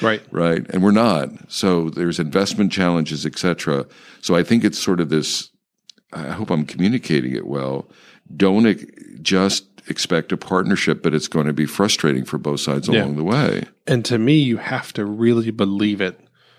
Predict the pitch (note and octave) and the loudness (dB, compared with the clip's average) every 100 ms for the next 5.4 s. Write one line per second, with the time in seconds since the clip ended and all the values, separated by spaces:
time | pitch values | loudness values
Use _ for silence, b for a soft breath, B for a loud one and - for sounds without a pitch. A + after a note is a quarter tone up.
0 | b - G2+ - F#2+ - A2+ F2+ - - | b -8 -6 -6 -6 -4 -4 -6 -6 -2
1 | G#2+ G#2+ C#3 E3 - C#3 G#2+ G2+ B2 - | 0 4 4 4 2 2 2 0 -6 -6
2 | - G2+ G2+ G2 G2 G2+ A#2+ C3+ C3 B2+ | 0 2 2 0 -2 0 0 0 -2 -2
3 | A2 G#2+ A2 - G#2 G2+ G#2 G#2 F#2 - | -4 -2 -2 -2 -4 -2 -2 -2 -4 -8
4 | - A#2 A2+ G2 B2+ C#3 F#2 E2+ - - | 0 2 2 4 2 2 -2 -4 -10 0
5 | G2 F2+ D2+ | 2 4 0